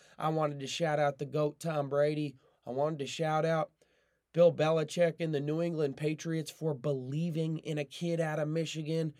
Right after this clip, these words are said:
As Drew Bledsoe always jokes, a scrawny kid out of Michigan, I didn't even perceive him as a threat.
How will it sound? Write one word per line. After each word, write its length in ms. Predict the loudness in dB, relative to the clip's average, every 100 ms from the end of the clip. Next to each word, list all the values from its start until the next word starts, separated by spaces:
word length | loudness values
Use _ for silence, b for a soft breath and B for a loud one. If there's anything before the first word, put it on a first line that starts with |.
| b -6
As 180 | -4 -2
Drew 200 | -4 0
Bledsoe 540 | 2 0 0 0 2
always 500 | 4 4 2 0 -4
jokes, 540 | -4 -2 -2 -6 -12 b b b -12
a 80 | -10
scrawny 480 | -6 -4 -2 -2
kid 260 | -2 0 2
out 200 | 2 2
of 60 | 0
Michigan, 640 | -2 -4 -6 -4 -2 -4 _ -12
I 120 | -6
didn't 160 | -2 0
even 200 | 0 -2
perceive 400 | -4 -2 -2 0
him 140 | 2
as 180 | 2 2
a 60 | -2
threat. 420 | 0 0 0